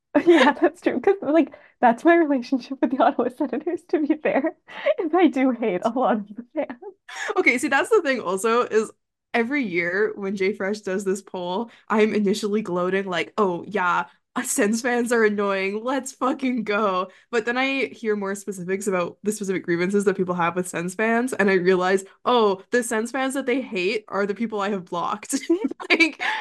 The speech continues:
Speaker 2: this is also the people who hate me. I also hate those Sens fans. So maybe I shouldn't take credit for this, 'cause they actually
Speaker 1: Yeah.
Speaker 2: suck.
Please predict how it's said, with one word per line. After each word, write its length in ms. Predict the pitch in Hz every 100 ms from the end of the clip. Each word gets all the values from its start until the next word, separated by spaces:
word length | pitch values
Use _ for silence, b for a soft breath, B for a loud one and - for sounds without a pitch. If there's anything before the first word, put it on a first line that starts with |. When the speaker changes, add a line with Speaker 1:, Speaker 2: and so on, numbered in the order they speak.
| 523
Speaker 2:
this 180 | 311 302
is 180 | 359 311 -
also 300 | 262 320 302
the 120 | 302 233 -
people 220 | 269 254
who 80 | 262
hate 240 | 262 208 190
me. 280 | 185 175 -
I 160 | 202 208
also 260 | 220 262 254
hate 200 | 196 196
those 200 | 196 208
Sens 240 | 180 196
fans. 420 | 185 113 110 269
So 340 | - 190 185 -
maybe 300 | 214 240 277
I 120 | 311
shouldn't 280 | 311 269 226
take 180 | 240 202
credit 300 | 208 185 -
for 80 | -
this, 380 | 208 240 -
'cause 240 | - 269 214
they 140 | 240
actually 400 | 247 220 220 208
Speaker 1:
Yeah. 0 |
Speaker 2:
suck. 440 | 233 - - -